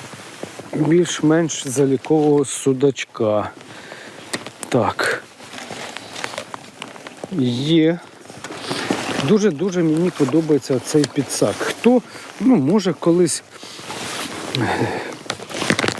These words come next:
дуже і дуже давно я його купив і оце використовую в човнику. Є в мене і інші підсаки, але це такий, е, його фіг чим зламаєш. Я раніше його використовував на течії, коли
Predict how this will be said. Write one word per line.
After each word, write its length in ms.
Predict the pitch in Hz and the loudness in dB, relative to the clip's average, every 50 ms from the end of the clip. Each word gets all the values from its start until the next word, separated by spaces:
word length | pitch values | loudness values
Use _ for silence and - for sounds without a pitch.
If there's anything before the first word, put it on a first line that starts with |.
| - - - - - - - - - - - - - | -10 -14 -18 -20 -20 -18 -16 -12 -10 -8 -6 -4 -2
дуже 300 | 123 127 220 220 220 208 | 2 4 4 4 4 4
і 80 | 180 160 | 2 2
дуже 260 | 151 190 175 160 151 | 2 2 2 4 2
давно 420 | 127 120 151 156 151 185 208 190 | 4 4 2 2 2 0 0 2
я 120 | 151 147 151 | 4 4 4
його 220 | 147 139 139 151 | 4 4 2 0
купив 480 | 131 - - 147 - - 220 240 247 220 - - - - - - | 0 0 -2 -4 0 2 4 4 4 2 0 -6 -12 -12 -2 2
і 40 | 139 | 2
оце 200 | 143 - - 208 | 2 4 4 2
використовую 840 | 180 165 151 - - 160 147 143 - - - 175 170 160 160 156 151 - - - - - | 2 2 0 -2 0 0 2 2 0 0 2 2 4 6 6 4 4 2 -2 -8 -12 -8
в 100 | - - | -8 -6
човнику. 500 | - - 160 139 117 104 104 - - 131 | 2 4 4 4 4 2 -4 -4 -2 0
Є 180 | 139 160 196 208 | 0 4 4 4
в 60 | 180 | 4
мене 300 | 165 160 151 143 143 139 - - | 4 4 4 4 4 2 2 2
і 60 | 151 139 135 - | 2 2 2 2
інші 360 | 165 196 240 233 - - 226 | 2 4 4 4 4 2 0
підсаки, 580 | 190 - 196 - - - 202 185 - - 170 147 - | 0 0 -2 0 2 2 2 2 4 2 2 2 4
але 300 | 131 131 139 151 160 156 | 4 4 6 6 6 4
це 240 | - - - 156 135 | 4 4 2 2 2
такий, 460 | - - 127 - - 151 143 131 110 - - - - - - - - 123 | 2 0 -2 0 2 4 4 4 2 -2 -8 -12 -10 -10 -10 -2 2 4
е, 60 | 120 | 4
його 360 | 117 120 139 135 151 151 131 - - - - 104 - | 6 6 4 4 4 2 0 -2 -6 -8 -8 -8 -8
фіг 300 | - - 180 165 143 - | -2 0 0 0 0 0
чим 280 | - - 175 151 147 | 2 2 4 4 2
зламаєш. 680 | 123 117 120 135 156 147 143 131 120 110 110 - - | 0 0 2 4 4 4 4 2 0 -2 -2 -2 2
Я 140 | 156 160 160 | 4 4 4
раніше 440 | - 147 139 143 156 151 131 - 143 | 4 4 2 4 4 2 2 2 2
його 200 | 139 135 139 147 | 2 4 4 4
використовував 760 | 135 135 - - 143 143 135 - - 156 147 139 135 135 117 - - - - - | 2 2 2 4 2 2 2 2 2 4 4 4 4 2 0 0 -2 -2 -2 0
на 80 | 151 147 | -2 -2
течії, 500 | - - 151 123 - - 165 170 185 180 | 0 0 -2 -2 0 2 2 2 2 2
коли 340 | - - 139 135 147 151 | 2 4 4 6 6 4